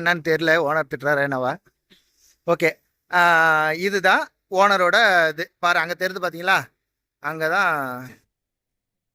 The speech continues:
பாரு, அங்க தெரியுது பாத்தீங்களா, அங்கதான் ஆபீஸ். இந்த இடம், இந்த இடத்துல கல்லு வச்சிருக்க பாருங்க. இங்க ஒரு கல்லு,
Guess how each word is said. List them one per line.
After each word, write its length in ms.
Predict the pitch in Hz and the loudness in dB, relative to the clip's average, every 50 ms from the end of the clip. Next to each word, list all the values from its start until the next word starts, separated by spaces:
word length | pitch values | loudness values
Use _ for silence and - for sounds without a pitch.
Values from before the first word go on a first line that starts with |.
| _ _ | _ _
பாரு, 280 | - 160 160 165 160 165 | -2 2 2 4 4 2
அங்க 240 | 160 160 - 165 160 | 0 -2 -2 -4 -4
தெரியுது 120 | 160 160 | -4 -6
பாத்தீங்களா, 360 | 156 151 160 175 185 170 160 | -8 -6 -4 -2 -2 0 0
அங்கதான் 260 | 151 180 202 220 196 - | 0 0 2 0 0 -2
ஆபீஸ். 460 | - 139 147 147 151 143 127 - 131 - _ - 139 117 _ _ _ _ _ _ _ _ _ _ _ _ _ _ _ _ _ _ _ _ _ _ _ _ _ _ | -2 -2 -2 0 -2 -4 -6 -8 -12 -14 _ -20 -20 -20 _ _ _ _ _ _ _ _ _ _ _ _ _ _ _ _ _ _ _ _ _ _ _ _ _ _
இந்த 200 | - 165 175 185 | -2 2 2 4
இடம், 320 | 202 202 175 165 202 247 214 | 4 4 4 4 2 0 -2
இந்த 300 | 185 185 190 190 190 190 | -4 -6 -2 0 0 0
இடத்துல 440 | 190 - - 233 180 160 170 202 254 - _ _ _ _ _ _ _ _ _ _ _ _ _ _ _ _ _ _ _ _ _ _ _ _ _ _ _ _ _ _ _ _ | 0 0 0 0 2 4 4 2 2 0 _ _ _ _ _ _ _ _ _ _ _ _ _ _ _ _ _ _ _ _ _ _ _ _ _ _ _ _ _ _ _ _
கல்லு 300 | - 185 220 233 226 208 | -2 0 2 4 2 2
வச்சிருக்க 220 | 165 202 196 185 | 2 -2 -4 -2
பாருங்க. 400 | 190 185 185 185 214 294 - _ _ _ | -2 -2 -2 -2 -2 -6 -8 _ _ _
இங்க 200 | - 165 165 170 | -14 -8 -4 -4
ஒரு 140 | 165 156 135 | -4 -2 -2
கல்லு, 320 | 156 151 160 196 262 - | -4 -4 -4 -4 -6 -8